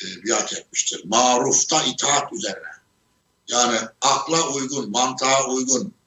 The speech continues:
vicdana uygun, e, temel insanlık değerlerine uygun olan konularda bize bir şey söylersen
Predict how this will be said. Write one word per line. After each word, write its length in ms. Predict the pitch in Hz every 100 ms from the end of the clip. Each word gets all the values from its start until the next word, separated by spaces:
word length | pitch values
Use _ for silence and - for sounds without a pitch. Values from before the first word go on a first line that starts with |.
| _ _ -
vicdana 600 | 120 135 135 135 139 143
uygun, 500 | 127 131 - 127 101 - - - - _ - 104
e, 60 | 104 101 98 98 95
temel 400 | - 151 160 156
insanlık 500 | 143 - 139 151 156
değerlerine 720 | 131 127 120 117 110 117 120 -
uygun 520 | 151 156 165 226 190
olan 240 | 165 147
konularda 720 | - 135 131 127 123 - 113
bize 280 | 113 120 120
bir 100 | 120
şey 220 | - 110
söylersen 560 | 110 113 107 101 - 98